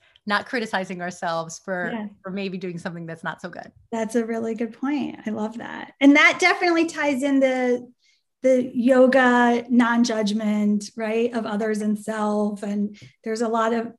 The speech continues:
Speaker 2: parts in the yoga practice spiritually that, um, that people get intimidated by as well. Like, "What is that? What does that mean?"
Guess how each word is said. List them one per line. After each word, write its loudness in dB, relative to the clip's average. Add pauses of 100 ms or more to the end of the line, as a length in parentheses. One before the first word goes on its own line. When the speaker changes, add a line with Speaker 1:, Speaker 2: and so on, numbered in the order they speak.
(120)
Speaker 2:
parts -4
in 0
the -2
yoga 2
practice -4
spiritually -6 (560)
that, -6
um, 6
that 6
people 2
get 0
intimidated 2
by 4
as 0
well. 2
Like, 0
"What 0
is 0
that? -6
What -8
does -6
that -6
mean?" -4